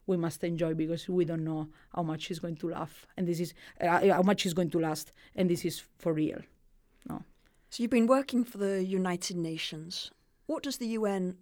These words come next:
Speaker 2: mean to you?
Speaker 1: For me, the Charter of U N mean a lot. Uh, I experience, uh, um, the contribution that the U N can do. I saw this, I saw the impact of the public policies we supported in Dominican Republic on social protection.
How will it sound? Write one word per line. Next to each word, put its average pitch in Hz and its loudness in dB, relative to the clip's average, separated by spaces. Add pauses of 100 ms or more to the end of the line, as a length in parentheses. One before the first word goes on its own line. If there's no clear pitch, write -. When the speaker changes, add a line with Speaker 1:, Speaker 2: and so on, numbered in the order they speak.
Speaker 2:
mean 180 0
to 175 -8
you? 156 -8 (1500)
Speaker 1:
For 254 4
me, 285 12
the 220 6
Charter 262 8
of 190 8
U 202 8
N 214 8
mean 208 6
a 185 6
lot. - -2 (120)
Uh, 196 10
I 208 6
experience, 208 6
uh, 180 10
um, 175 6
the 196 4
contribution 196 4
that 175 8
the 180 8
U 185 6
N 180 4
can 175 0
do. 226 6 (440)
I 190 6
saw 208 6
this, 180 2
I 175 4
saw 202 10 (480)
the 196 10
impact 214 8
of 180 2
the 180 6
public 208 4
policies 180 2
we 175 4
supported 185 6
in 175 4
Dominican 185 4
Republic 170 2
on 180 0
social 190 2
protection. 170 -2